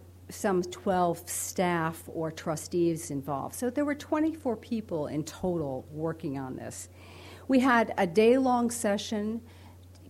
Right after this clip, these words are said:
Bef-, prior to that session, we sent out a briefing book that actually encapsulated what we had learned so far in the initial research and discovery process.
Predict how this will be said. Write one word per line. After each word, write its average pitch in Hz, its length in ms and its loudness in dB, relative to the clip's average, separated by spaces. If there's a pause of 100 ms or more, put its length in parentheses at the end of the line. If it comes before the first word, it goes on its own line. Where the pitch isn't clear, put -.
(160)
Bef-, 185 240 2 (100)
prior 226 380 6
to 247 120 0
that 202 260 4
session, 196 520 2
we 185 80 0
sent 170 340 -2
out 160 160 -2
a 147 60 -2
briefing 208 640 2
book 185 340 0 (180)
that 160 360 0
actually 165 720 -4
encapsulated 196 1040 -2
what 165 260 -2
we 165 100 0
had 147 160 -4
learned 185 340 2
so 175 240 0
far 180 420 2
in 151 120 0
the 143 100 -2
initial 165 380 0
research 170 500 -2
and 156 120 0
discovery 165 520 -2
process. 147 800 -6